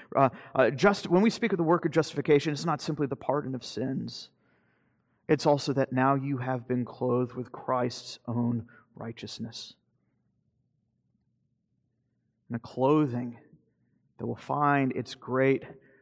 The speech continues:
hope, its great consummation on the last day, when we will be raised to new life. Paul speaks of it in Romans chapter eight as the adoption as sons, the resurrection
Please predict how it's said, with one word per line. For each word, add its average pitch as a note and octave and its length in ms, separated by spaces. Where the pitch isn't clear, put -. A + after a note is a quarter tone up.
hope, - 560
its B2 160
great C#3 240
consummation B2+ 760
on B2 120
the B2 60
last A#2+ 460
day, A#2+ 460
when C3+ 120
we C#3+ 80
will D3 80
be C3 120
raised B2+ 340
to B2+ 60
new A#2+ 200
life. B2 240
Paul D3+ 140
speaks - 260
of C#3+ 40
it C3+ 60
in A#2+ 40
Romans B2+ 240
chapter B2+ 320
eight C3 320
as B2 400
the C#3+ 100
adoption B2+ 760
as A#2 140
sons, A#2+ 680
the B2 120
resurrection C3 1200